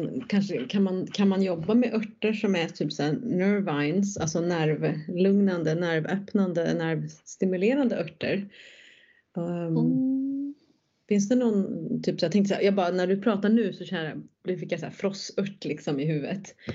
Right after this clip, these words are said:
Speaker 2: Just det.
Speaker 1: Eh, en sån här ört som beskrivs ofta att den är som en, ehm, ja, men den är en sån där notice, alltså man, man dricker den och så blir det som att,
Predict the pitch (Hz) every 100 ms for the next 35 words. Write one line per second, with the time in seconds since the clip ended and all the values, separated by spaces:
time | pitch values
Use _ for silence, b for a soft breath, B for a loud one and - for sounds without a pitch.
0 | B B B B 226 - - 175 147 147
1 | 180 - 180 160 160 170 - - 185 156
2 | - - - 180 151 202 190 - 175 156
3 | - 156 165 160 156 151 156 165 156 147
4 | 151 B B B _ 165 156 139 147 143
5 | 143 151 - _ _ _ _ - _ -
6 | 196 202 214 226 233 233 170 156 180 208
7 | 202 - 156 156 175 170 160 180 180 226
8 | 226 170 170 170 165 180 180 180 180 170